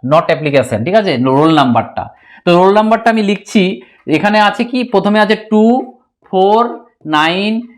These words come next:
নাইন ওয়ান টু, আর লিখছি না, বাদ বাকি ডট ডট ডট। তো এটাই আমি বলেছিলাম যে যাদের এই তিন আর চার নাম্বার ডিজিট, তিন আর চার নাম্বার ডিজিটটা নিরানব্বই আছে আর সে আদার্স স্টেট,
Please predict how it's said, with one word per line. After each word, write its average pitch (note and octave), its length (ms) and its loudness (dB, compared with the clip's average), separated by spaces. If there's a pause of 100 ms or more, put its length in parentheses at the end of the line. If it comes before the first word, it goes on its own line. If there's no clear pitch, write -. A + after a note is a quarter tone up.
(100)
নাইন E3 680 -2 (120)
ওয়ান F3 580 0
টু, F#3+ 300 -6
আর F#3+ 160 2
লিখছি E3 300 -4
না, C3+ 80 0
বাদ B2 160 2
বাকি C3+ 160 -4
ডট A2 140 -2
ডট G2 140 -8
ডট। F2 180 -14 (920)
তো F#3+ 340 0
এটাই G3 280 2
আমি B3+ 140 0
বলেছিলাম G3 680 2 (260)
যে E3 260 0
যাদের E3 640 0 (140)
এই G3 400 0 (180)
তিন A#3 260 4
আর A3+ 220 4
চার F#3+ 180 0
নাম্বার G3+ 420 0
ডিজিট, E3+ 540 -2 (200)
তিন G3 220 -4
আর G3 160 0 (160)
চার D#3 140 2
নাম্বার F#3 400 0
ডিজিটটা E3+ 580 0 (420)
নিরানব্বই F#3+ 600 2
আছে F#3 540 0
আর C3+ 280 0
সে E3+ 160 -2
আদার্স D3+ 420 0
স্টেট, D3 560 -4